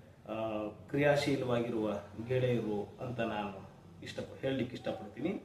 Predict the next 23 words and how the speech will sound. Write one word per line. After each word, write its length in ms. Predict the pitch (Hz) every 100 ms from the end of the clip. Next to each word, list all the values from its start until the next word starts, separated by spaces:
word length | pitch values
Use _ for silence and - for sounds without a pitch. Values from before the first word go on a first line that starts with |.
| - - -
ಹಾಗಾಗಿ 720 | 196 202 269 214 208 226 - - - - -
ಈ 260 | 220 294
ಸಿನಿಮಾ 400 | 269 240 233 226
ನಾನು 240 | 214 196 180
ನಿನ್ನೆ, 560 | 170 175 160 - - - -
ಆ, 160 | 139 135
ಬೆಂಗಳೂರಿನ 580 | 123 143 151 160 151 139 131 123 - 120
ಜಿ 120 | 135
ಟಿ 160 | 143 156
ಮಾಲ್ 440 | 143 135 131 123
ನೋಡಿದಾಗ 480 | 117 117 117 110 107 131 - - - - -
ನನ್ನ 220 | 123 120
ಅನುಭವ 460 | 120 120 117 110 107 - - - - - 110
ಬೇರೆ 260 | 147 160
ಥರ 160 | 156 123
ಆಯ್ತು. 720 | 101 95 98 95 117 127 - - - - - -
ಅದರ 200 | 139 151
ಅನುಭವವನ್ನ 720 | - 190 196 208 185 160 147 143 143
ಇಲ್ಲಿ 160 | 147 139
ನಿಮ್ಮ 200 | 131 120
ಎದುರಿಗೆ 240 | 120 120
ಹಂಚಿಕೊಳ್ಳಿಕ್ಕೆ 720 | 123 120 - 101 95 - - - - - -
ಇಷ್ಟಪಡ್ತೀನಿ. 680 | - - - - - -